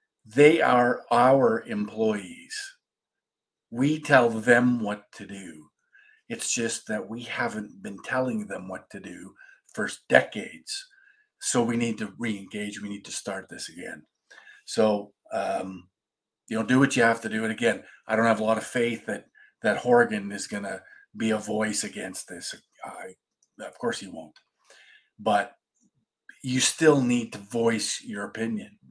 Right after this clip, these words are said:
You still need to raise the issue. You still need to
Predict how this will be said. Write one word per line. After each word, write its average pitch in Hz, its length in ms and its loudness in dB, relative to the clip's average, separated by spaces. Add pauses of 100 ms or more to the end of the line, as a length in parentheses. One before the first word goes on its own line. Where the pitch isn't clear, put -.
(1000)
You 120 100 -2
still 135 360 4
need 117 280 0
to 107 180 -2 (240)
raise 117 440 6
the 107 200 -4
issue. 107 440 -2 (320)
You 113 100 0
still 135 420 6
need 120 300 2
to 110 380 0